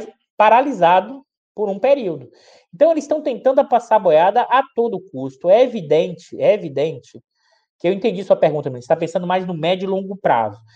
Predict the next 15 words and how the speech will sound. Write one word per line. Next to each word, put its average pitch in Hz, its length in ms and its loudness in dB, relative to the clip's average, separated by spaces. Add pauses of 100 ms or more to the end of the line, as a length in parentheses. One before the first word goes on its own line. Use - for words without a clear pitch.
(220)
Se - 100 -4
você 254 220 2
não 294 140 0
consegue 233 320 2
fazer 180 200 4
uma 196 60 6
acumulação 190 540 0
primitiva, 180 560 -2
porque - 160 -4
é - 20 0
isso 147 100 -6
que - 60 -6
eles 147 100 -10
estão 135 140 0
fazendo, 127 500 0